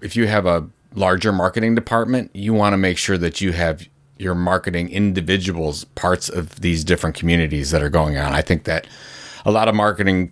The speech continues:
teams don't wanna do that because they believe it gives too much power to the individual. Uh, but I think that's really important to do. So if you have, f-, let's say, fifty different groups out there that you should be a part of, uh, that,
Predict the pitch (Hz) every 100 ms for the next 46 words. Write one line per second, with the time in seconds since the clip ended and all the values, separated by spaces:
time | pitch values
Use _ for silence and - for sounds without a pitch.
0 | - 107 92 101 92 90 82 92 95 98
1 | - 82 85 85 80 85 80 85 82 -
2 | 90 78 - 80 80 78 92 78 80 78
3 | - 90 87 92 127 156 - - - -
4 | - - - - 82 80 78 78 73 -
5 | 104 95 92 98 90 82 92 90 85 78
6 | - 87 95 80 76 82 80 76 101 87
7 | 107 117 113 95 85 - - - - 101
8 | 95 - 90 - 120 117 - 92 101 -
9 | 92 76 92 98 - - 85 90 - 78
10 | 76 78 101 90 87 82 78 - 98 85
11 | 73 76 - - - - - - 78 80
12 | 78 87 87